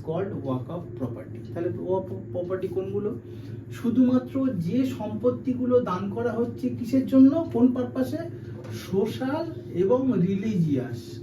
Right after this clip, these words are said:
এই দুটো পারপাসে দান করা হয় যে সমস্ত প্রপার্টি,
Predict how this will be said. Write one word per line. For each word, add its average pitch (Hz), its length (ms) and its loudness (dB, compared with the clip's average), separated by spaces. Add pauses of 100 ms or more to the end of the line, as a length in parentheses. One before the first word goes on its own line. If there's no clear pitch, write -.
এই 190 200 4
দুটো 226 380 -2
পারপাসে 180 720 0
দান 165 320 -4
করা 180 220 -2
হয় 170 220 -4
যে 147 180 -6
সমস্ত - 400 -10 (100)
প্রপার্টি, - 420 -8